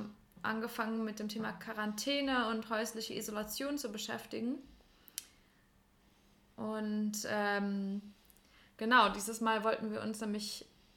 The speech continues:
mit euch, also euch ein bisschen was erzählen zum Thema, wie könnt ihr denn mit dem Thema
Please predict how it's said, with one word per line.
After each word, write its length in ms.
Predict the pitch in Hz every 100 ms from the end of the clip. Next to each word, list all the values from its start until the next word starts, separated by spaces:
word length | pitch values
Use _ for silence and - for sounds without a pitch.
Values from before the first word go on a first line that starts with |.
| - - - - -
mit 440 | 208 208 214 -
euch, 400 | 220 214 220 - - - -
also 380 | 202 202 202
euch 280 | - 220 220 -
ein 200 | 208 202
bisschen 240 | 208 -
was 120 | 214 208
erzählen 580 | 214 - 254 247 240
zum 240 | 233 226 214
Thema, 440 | - 214 214 208 208
wie 280 | 214 214 214
könnt 340 | - 226 220
ihr 120 | 226
denn 260 | 214 214 214
mit 200 | 214 214
dem 240 | 214 208
Thema 460 | 208 220 214 214